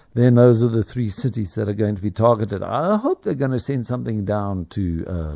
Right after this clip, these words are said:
to Lenasia side as well. We kinda, like, get forgotten very often. Kinda, like, switch our lights off.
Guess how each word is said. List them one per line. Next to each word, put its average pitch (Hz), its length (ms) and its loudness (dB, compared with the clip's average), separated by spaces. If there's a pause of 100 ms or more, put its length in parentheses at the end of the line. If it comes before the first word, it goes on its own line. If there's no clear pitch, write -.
to - 100 -12
Lenasia 92 600 -4
side 98 300 -6
as 98 160 -6
well. 87 180 -6
We 92 160 -6
kinda, 139 260 -6
like, 131 220 -6
get 127 160 -8
forgotten 113 480 -6
very 92 240 -6
often. 92 360 -8 (400)
Kinda, 160 180 4
like, 127 100 2
switch - 300 -2
our 127 100 4
lights 117 300 0
off. 135 400 -6